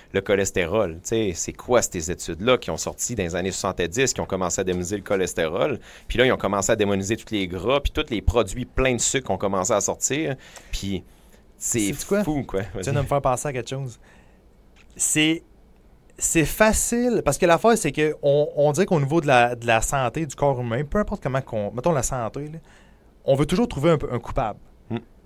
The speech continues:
Speaker 2: Puis là, là, le coupable, là, c'est pas les protéines, ben, il faut qu'il y ait un coupable.
Speaker 1: Ouais.
Speaker 2: Fait que le coupable, ou ben, mettons, c'est pas les glucides, parce que là, clairement, hier, j'ai démystifié le mythe pour les, sur les glucides, là.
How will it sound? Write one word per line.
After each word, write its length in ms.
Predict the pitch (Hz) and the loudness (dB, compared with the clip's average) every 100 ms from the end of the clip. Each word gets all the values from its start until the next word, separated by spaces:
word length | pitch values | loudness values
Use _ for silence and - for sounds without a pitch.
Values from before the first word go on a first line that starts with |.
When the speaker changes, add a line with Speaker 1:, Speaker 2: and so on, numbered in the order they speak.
| - | -14
Speaker 2:
Puis 100 | 160 | 4
là, 140 | 208 220 | 6 8
là, 180 | 208 | 8
le 60 | 190 | 6
coupable, 480 | - - 185 202 180 | 2 6 8 8 6
là, 300 | 180 180 180 | 6 6 4
c'est 320 | - - - | 0 -4 -2
pas 100 | 147 | 2
les 100 | 185 | 4
protéines, 460 | 165 147 139 156 180 | 6 4 2 2 2
ben, 100 | 113 | 0
il 80 | 110 | -4
faut 140 | - | -10
qu'il 140 | 110 107 | -4 -4
y 20 | |
ait 40 | |
un 20 | |
coupable. 380 | 120 - 220 113 90 - | -2 4 4 4 -4 -10
Speaker 1:
Ouais. 80 | 95 98 | -6 -4
Speaker 2:
Fait 80 | |
que 80 | 113 | -2
le 60 | 117 | -4
coupable, 320 | - 139 120 | 0 0 2
ou 60 | 120 | 4
ben, 120 | 139 | 4
mettons, 220 | 135 160 | 4 2
c'est 120 | 147 | 0
pas 140 | 143 170 | 0 0
les 120 | 151 | 0
glucides, 360 | 120 127 165 175 | -2 -4 -2 0
parce 140 | 117 | -2
que 80 | - | -2
là, 80 | 135 | -2
clairement, 320 | 139 131 135 | 0 0 2
hier, 180 | 131 135 | 4 4
j'ai 80 | 120 | 4
démystifié 400 | 113 120 - 135 | -2 -6 -4 -4
le 60 | |
mythe 140 | 120 135 | -4 -4
pour 140 | - | -4
les, 160 | 113 107 | -4 -4
sur 160 | - | -6
les 100 | 117 | -6
glucides, 320 | 113 104 147 | -6 -8 -8
là. 120 | 151 | -6